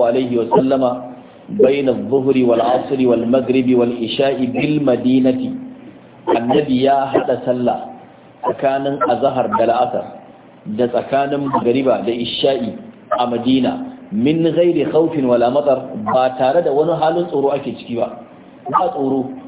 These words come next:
ba kuma ruwan sama bane ake yi. Annabi ya hada sallah.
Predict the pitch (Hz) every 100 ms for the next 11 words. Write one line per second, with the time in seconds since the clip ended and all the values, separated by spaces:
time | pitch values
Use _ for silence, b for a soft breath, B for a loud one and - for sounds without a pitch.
0 | - 165 127 160 151 151 151 156 147 135
1 | 139 123 117 113 107 - - - - -
2 | - - - - - - - - - -
3 | 117 151 139 123 120 110 104 -